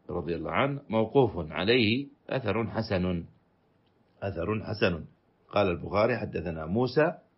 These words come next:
قال: "حدثنا ربيعة بن كلثوم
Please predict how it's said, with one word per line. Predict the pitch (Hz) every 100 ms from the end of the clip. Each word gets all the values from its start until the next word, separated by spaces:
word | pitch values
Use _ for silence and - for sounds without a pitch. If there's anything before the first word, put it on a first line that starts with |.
| _ _ _ -
قال: | - 92
"حدثنا | 87 95 - 107 90 90 113 113
ربيعة | - 92 110 110 87 87 110 120 -
بن | 87 104
كلثوم | 98 101 87 - 139 165